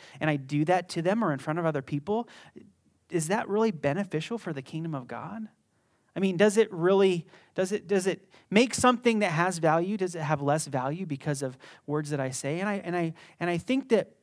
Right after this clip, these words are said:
I've always remembered this or th-, considered this since I was a little kid. I was, I was a young boy, uh, and, uh, somebody said to me,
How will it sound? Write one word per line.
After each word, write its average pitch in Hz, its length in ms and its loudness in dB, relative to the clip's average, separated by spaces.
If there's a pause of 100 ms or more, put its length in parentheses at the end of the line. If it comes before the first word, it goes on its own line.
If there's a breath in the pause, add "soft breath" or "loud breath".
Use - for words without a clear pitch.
(760)
I've 185 160 4
always 208 420 8
remembered 190 540 4
this 151 320 2
or 156 220 2
th-, - 340 -14
considered 185 560 0
this 147 160 2
since 170 240 -4
I 165 100 4
was 156 120 2
a 156 60 -2
little 160 260 -2
kid. 147 340 -4
I 135 100 -2
was, 139 160 -4
I 139 140 -4
was 135 120 -6
a 143 40 -8
young 165 340 -2
boy, 160 460 2 (420 loud breath)
uh, 147 300 -2
and, 135 480 -4 (340 soft breath)
uh, 143 180 -8 (100)
somebody 196 460 0
said 185 360 -2
to 175 140 -4
me, 147 360 0